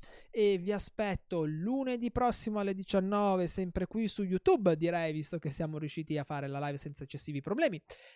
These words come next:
eh, per una nuova puntata di Karatepedia, il podcast in cui, eh, vi racconto la storia e i segreti del, del karate.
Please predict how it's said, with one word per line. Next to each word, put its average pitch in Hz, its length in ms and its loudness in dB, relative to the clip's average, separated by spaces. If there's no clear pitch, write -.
eh, 151 520 -2
per 165 140 -2
una 160 160 -2
nuova 180 220 2
puntata 175 360 0
di 156 120 -2
Karatepedia, 156 640 2
il 196 140 4
podcast 185 640 0
in 160 220 -4
cui, 165 640 2
eh, 143 280 -6
vi 139 100 -4
racconto 180 440 2
la 131 100 -2
storia 175 320 2
e 160 40 2
i 151 40 -2
segreti 151 640 -4
del, 123 840 -12
del 139 180 -14
karate. 285 460 0